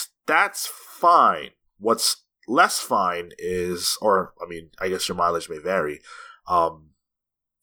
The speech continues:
this is what the plan is. So, they won't be doing digital. They won't be doing variants. They won't be doing collections.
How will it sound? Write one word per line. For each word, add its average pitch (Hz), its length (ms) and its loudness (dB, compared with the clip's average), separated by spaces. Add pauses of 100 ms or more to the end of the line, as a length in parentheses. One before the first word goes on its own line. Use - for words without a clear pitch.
(320)
this 160 340 4
is 185 340 0
what 120 460 -2
the 233 80 -6
plan 104 580 -2
is. - 600 -10 (1040)
So, 104 720 4 (580)
they 104 320 2
won't 143 280 4
be 202 100 -2
doing 175 280 2
digital. 82 440 -2 (1300)
They 95 80 0
won't 113 180 4
be 139 80 4
doing 135 240 4
variants. 110 840 0
They 85 80 -6
won't 101 180 0
be 110 80 2
doing 107 240 2
collections. - 760 -6